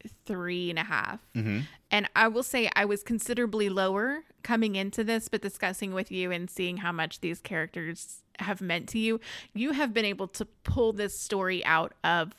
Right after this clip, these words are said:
Speaker 1: what the author was not able to do for me.
Speaker 2: Mm-hmm.
Speaker 1: Um, your passion for these boys really changed some of my views on this book. So thank you for having this
Speaker 2: Well,
Speaker 1: discussion with
Speaker 2: that's so
Speaker 1: me.
Speaker 2: lovely of you to say.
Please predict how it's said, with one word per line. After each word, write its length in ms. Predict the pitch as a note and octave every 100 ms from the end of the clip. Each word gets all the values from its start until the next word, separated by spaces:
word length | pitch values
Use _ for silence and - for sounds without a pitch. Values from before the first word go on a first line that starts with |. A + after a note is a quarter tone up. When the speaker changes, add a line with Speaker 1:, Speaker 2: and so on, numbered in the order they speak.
| _
Speaker 1:
what 280 | - G#3 F#3+
the 140 | F3+
author 240 | E3+ E3 E3
was 180 | E3+ E3+
not 220 | D#3+ -
able 220 | - F#3+
to 120 | -
do 200 | D#3+ C#3+
for 160 | - -
me. 240 | G3 - -
Speaker 2:
Mm-hmm. 200 | B2+ F3+ - _ _ _ -
Speaker 1:
Um, 260 | G3 F#3 - - - - _ F#3+
your 280 | G3 A#3+ C#4+
passion 540 | C#4+ B3 G3+ - G#3
for 120 | F#3 F#3+
these 260 | G3 F#3+
boys 580 | - G#3 G3+ G3+ F3+ F3
really 440 | F#3 F#3 F3+ F3 - - - - _
changed 480 | - G#3 F#3+ F#3 -
some 180 | - G3
of 180 | F#3 E3+
my 340 | F3+ E3+ E3+
views 520 | - F#3 F3+ F3 E3+ F3
on 180 | - E3+
this 220 | D#3 E3+ -
book. 260 | F3 -
So 280 | - D#3+ D#3+ - _
thank 240 | C#4 F4
you 120 | F#3 G3
for 100 | G#3+
having 280 | G3+ G3+ G3+
this 80 |
Speaker 2:
Well, 80 | G#3
Speaker 1:
discussion 540 | G3+ A#3 E4+ F4+ - B3
with 80 |
Speaker 2:
that's 120 | E3+ -
so 80 |
Speaker 1:
me. 260 | A#3+ D#3 D#3+
Speaker 2:
lovely 380 | F#3+ G#3 E3+ C#3+
of 80 | C3+
you 120 | C#3
to 140 | C3+ D#3
say. 420 | - G3 F3 G2+